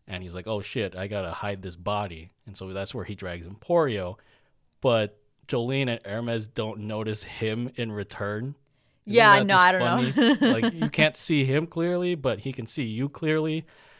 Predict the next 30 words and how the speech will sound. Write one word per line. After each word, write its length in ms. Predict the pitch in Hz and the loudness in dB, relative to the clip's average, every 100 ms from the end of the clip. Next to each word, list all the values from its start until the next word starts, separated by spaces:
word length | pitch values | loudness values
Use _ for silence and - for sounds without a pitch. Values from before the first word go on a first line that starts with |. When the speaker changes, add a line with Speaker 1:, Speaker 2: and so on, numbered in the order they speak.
| _ | _
Speaker 1:
Uh, 440 | 113 110 98 98 98 104 | 0 2 2 0 -2 -8
it's 180 | - - - - - - | -20 -20 -16 -18 -18 -14
just 260 | 107 - - | -12 -12 -10
one 180 | 110 98 | -8 -6
of 80 | |
those 160 | 90 92 | -6 -6
other 420 | 95 90 85 92 - - | -6 -8 -10 -12 -12 2
Speaker 2:
We'll, 240 | 220 208 - | 2 2 -4
we'll 100 | 220 | 2
Speaker 1:
Iraqi 80 | 226 | 4
Speaker 2:
blame 200 | 233 233 | 4 2
it 100 | 254 | 4
on 120 | 262 | 4
Speaker 1:
forgot 80 | 254 | 2
Speaker 2:
the 60 | 233 | 0
Speaker 1:
moments. 100 | - | 0
Speaker 2:
angle 340 | 185 190 190 180 | -2 0 2 2
of 160 | 160 | 0
the 120 | 156 | -4
sun. 560 | 160 - 147 107 185 208 | -6 -6 -8 -6 -4 4
<laughs> 240 | - 320 302 | 6 6 8
Speaker 1:
Okay, 400 | 247 - 220 247 - - | 6 6 4 4 2 2
yeah. 320 | 131 107 85 85 - | 2 0 0 -8 -10
Maybe 240 | 143 131 | 0 2
there's 160 | 131 123 | 2 2
a 60 | 123 | 0
rainbow 520 | 113 120 123 117 113 | 2 0 2 2 0
covering 560 | - 113 95 98 98 | 0 -4 -4 -8 -6
his, 400 | 95 104 98 - | -6 -8 -8 -10
his 200 | - 92 | -10 -10